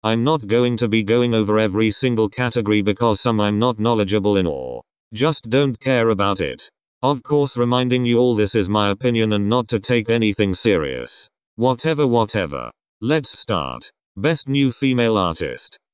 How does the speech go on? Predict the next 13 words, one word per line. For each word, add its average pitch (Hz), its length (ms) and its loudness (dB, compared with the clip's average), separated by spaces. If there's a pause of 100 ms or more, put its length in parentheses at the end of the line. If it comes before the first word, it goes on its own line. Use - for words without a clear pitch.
(140)
I 147 160 0
know 139 220 2
the 120 100 2
timeline 107 560 0
will 107 140 2
get 110 240 0
ugly 113 300 2
over 107 200 2
this 101 220 0
award. 80 460 0 (300)
Like 143 300 0
seriously 120 720 2
ugly. 71 420 -4